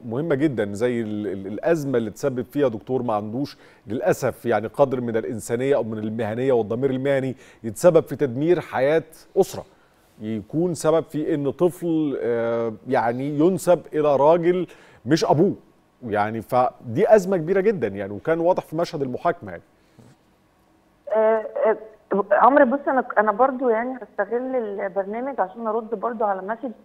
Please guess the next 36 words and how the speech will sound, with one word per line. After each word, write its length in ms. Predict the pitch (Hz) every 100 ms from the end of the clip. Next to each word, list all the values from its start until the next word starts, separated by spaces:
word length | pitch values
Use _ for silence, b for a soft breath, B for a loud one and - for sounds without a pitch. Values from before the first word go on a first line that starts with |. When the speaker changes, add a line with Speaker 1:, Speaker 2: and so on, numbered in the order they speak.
| -
Speaker 2:
كتيرة 320 | 185 226 233
جت، 200 | 190 220 226 -
جت 40 |
Speaker 1:
مم. 260 | 190 143 190
Speaker 2:
لي 60 | 175
يعني. 140 | 185 185 - _ -
Speaker 1:
مم. 180 | 156 143
Speaker 2:
هو 60 |
طبيعي 300 | 262 262 294 - -
وإحنا 360 | 262 - 262 247
ب-، 80 | 214
ب-، 460 | 208 202 208 - - -
في 100 | 240
عمل 300 | - 247 214
فني 260 | 214 233
بيتعرض 440 | 220 208 214 240 208
لينا، 240 | 220 262
فبتلاقي 440 | 262 233 233 262 262
كل 220 | 269 269
يوم 280 | 247 254 262
آلاف، 380 | 202 214 254 262 - 202
آلاف 260 | 220 240 226
المسجز 500 | 202 214 214 208 226 -
وناس 240 | 196 202 220 -
عايزة 340 | 202 208 214 214 B _
تتناقش 680 | 214 214 220 233 233 226 220
وبتسأل 680 | 208 - 226 - - 214 214
Speaker 1:
أكيد. 220 | 220 214 208
Speaker 2:
ومتابعة 480 | 220 208 208 208
وكده، 360 | 202 - 202 208
فأنا 340 | 208 214 240
حابة 300 | 240 - 220
إن 80 | 214
أنا 160 | 220 202
أرد 260 | 202 190
عليهم. 320 | 196 180 202